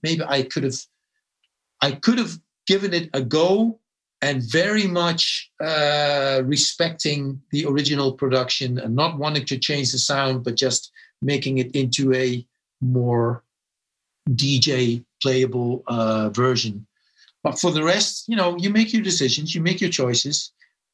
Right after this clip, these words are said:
and, um, I, I'm, I'm, I'm, I must be lucky that I, I've not, uh, I, I've not came, I've not come into that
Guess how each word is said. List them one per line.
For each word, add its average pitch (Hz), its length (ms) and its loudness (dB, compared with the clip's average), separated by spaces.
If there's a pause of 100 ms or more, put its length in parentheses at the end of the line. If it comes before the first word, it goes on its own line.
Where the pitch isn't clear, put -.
(260)
and, 135 340 0
um, 135 640 2 (120)
I, 139 800 0 (1160)
I'm, 139 580 -2 (460)
I'm, 214 200 2
I'm, 220 340 2
I 185 80 0
must 170 240 0
be 131 80 -2
lucky 117 360 -2
that 127 260 -4
I, 131 360 0
I've 143 200 -2
not, 151 280 -2 (1300)
uh, 127 640 0
I, 139 180 -2
I've 143 200 0
not 156 320 -2
came, 151 460 -2
I've 139 160 0
not 214 180 0
come 180 180 2
into 170 280 0
that 143 300 0